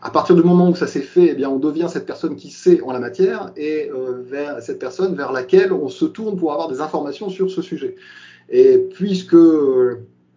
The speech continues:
les choses se, se passent comme ça, alors puisqu'on nous pose des questions sur ce sujet, on est amené à y travailler plus souvent et donc, euh, ainsi de suite, on est, on devient expert, euh, sur un sujet technique sans pour autant, euh,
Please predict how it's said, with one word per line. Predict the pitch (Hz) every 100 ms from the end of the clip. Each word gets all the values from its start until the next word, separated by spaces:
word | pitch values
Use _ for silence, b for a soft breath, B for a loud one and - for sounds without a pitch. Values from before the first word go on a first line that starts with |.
| _ -
les | 127
choses | 127 165 143 123
se, | 135 127 120 117
se | 120
passent | 123 147
comme | - 123
ça, | 127 220
alors | 185 139 151
puisqu'on | - 180 147
nous | 151
pose | - 180 156
des | 139
questions | 151 139 113
sur | - -
ce | 120
sujet, | - 139 190
on | 147
est | 135
amené | 135 147 156
à |
y | 131
travailler | 127 131 127 120
plus | -
souvent | - 127 190
et | 151
donc, | 127 147 180 180
euh, | 135 117 110 104 117 - - - _ _ -
ainsi | 120 120
de |
suite, | 113 165 180 - - _
on | 117 113
est, | 123 127 113 104
on | 107 107
devient | 113 117 143 127
expert, | 135 - - 156 180 117
euh, | 107 107 - b b
sur | - 139 139
un | 123 113
sujet | - 135
technique | 143 - 170 - B
sans | B - 180 185 127
pour | 110 135
autant, | 123 110 156 139 110
euh, | 107